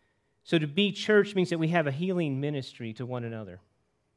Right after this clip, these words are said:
We're responsible for the well-being of our brothers and sisters. We're responsible for each other. And when someone's hurting, when someone's struggling, we have a role here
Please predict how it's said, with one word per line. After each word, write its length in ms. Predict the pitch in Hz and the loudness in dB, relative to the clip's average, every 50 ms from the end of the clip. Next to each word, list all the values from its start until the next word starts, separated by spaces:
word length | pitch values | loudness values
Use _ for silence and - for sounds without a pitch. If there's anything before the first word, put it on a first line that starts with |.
| _ _ _ _ _ _ _ _ _ _ | _ _ _ _ _ _ _ _ _ _
We're 160 | - 156 165 170 | 2 4 6 6
responsible 800 | 165 151 - - - 180 175 175 175 - - 127 117 104 98 - _ _ _ _ _ _ _ _ _ _ _ _ _ _ _ _ _ _ | 6 4 0 2 4 4 6 4 2 0 -4 -10 -10 -10 -12 -14 _ _ _ _ _ _ _ _ _ _ _ _ _ _ _ _ _ _
for 100 | - 156 | -2 0
the 100 | 139 135 | 2 6
well-being 440 | 143 147 139 135 131 143 139 135 131 | 8 8 6 6 4 2 0 2 2
of 80 | 123 | 0
our 100 | 127 127 | 0 0
brothers 340 | 120 127 127 127 127 127 117 | 0 0 0 0 0 -2 -4
and 100 | 117 113 | -6 -10
sisters. 580 | - - 110 - - 98 87 90 - - - - _ _ _ _ _ _ _ _ _ _ _ _ _ _ _ _ _ _ _ _ - | -10 -10 -12 -12 -12 -18 -18 -18 -18 -20 -20 -20 _ _ _ _ _ _ _ _ _ _ _ _ _ _ _ _ _ _ _ _ 2
We're 120 | 170 175 | 6 8
responsible 600 | 190 175 175 - - 165 170 170 165 - 143 139 127 | 8 8 6 6 4 6 6 6 4 0 -4 -6 -6
for 180 | - 139 127 | -6 -6 -6
each 180 | 120 117 - - | -6 -6 -4 -6
other. 260 | 117 107 98 95 92 - _ _ _ _ _ _ _ _ _ _ _ _ _ _ _ _ _ _ _ _ _ _ _ _ _ _ _ _ _ _ _ _ _ _ _ _ _ _ _ _ _ - | -6 -6 -6 -12 -18 -20 _ _ _ _ _ _ _ _ _ _ _ _ _ _ _ _ _ _ _ _ _ _ _ _ _ _ _ _ _ _ _ _ _ _ _ _ _ _ _ _ _ 0
And 120 | - 165 | 2 4
when 100 | 160 156 | 4 4
someone's 340 | - - 202 196 190 170 143 | 6 6 6 8 8 4 4
hurting, 540 | - - - 214 202 180 139 123 139 147 139 123 _ _ _ _ _ _ _ _ _ _ _ - | 2 0 2 2 4 4 2 -2 -4 -6 -8 -12 _ _ _ _ _ _ _ _ _ _ _ -4
when 140 | - 147 147 | -2 -2 0
someone's 360 | - 196 185 180 170 160 147 | 4 4 6 6 6 4 4
struggling, 720 | - - - 202 208 214 190 143 110 107 113 120 127 127 - _ _ _ _ _ _ _ _ _ _ _ _ _ _ _ _ _ _ _ _ _ _ _ - | 0 -2 2 4 4 4 4 0 -6 -8 -8 -8 -10 -12 -14 _ _ _ _ _ _ _ _ _ _ _ _ _ _ _ _ _ _ _ _ _ _ _ -2
we 140 | 151 156 | 0 0
have 180 | 170 180 180 165 | 2 2 2 2
a 80 | 160 151 | 2 2
role 520 | 143 143 160 175 185 175 156 135 123 117 | 2 2 2 4 4 4 4 2 0 -2
here 420 | 107 123 120 107 98 90 92 104 | -6 -8 -8 -8 -8 -10 -12 -16